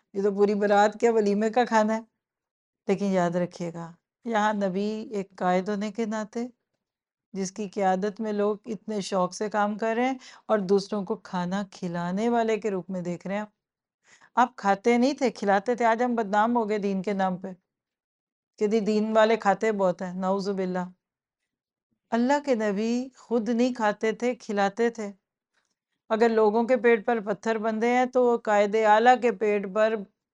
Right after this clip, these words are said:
दो पत्थर बंधे हुए हैं। अब सहाबा के लिए सोचिए ये खबर क्या थी, तीन तीन चार चार दिन के भूखे और पहले भी खजूरें ही खाई होंगी, और जब दावत का लफ्ज़ हो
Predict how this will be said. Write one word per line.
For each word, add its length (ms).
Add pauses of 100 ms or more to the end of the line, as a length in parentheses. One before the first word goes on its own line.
(100)
दो 180
पत्थर 320
बंधे 280
हुए 120
हैं। 220 (840)
अब 80
सहाबा 440
के 120
लिए 100
सोचिए 380
ये 100
खबर 300
क्या 280
थी, 260 (540)
तीन 200
तीन 180
चार 220
चार 140
दिन 260
के 100
भूखे 320
और 180
पहले 300
भी 120
खजूरें 320
ही 60
खाई 240
होंगी, 240
और 60
जब 260
दावत 320
का 140
लफ्ज़ 260
हो 160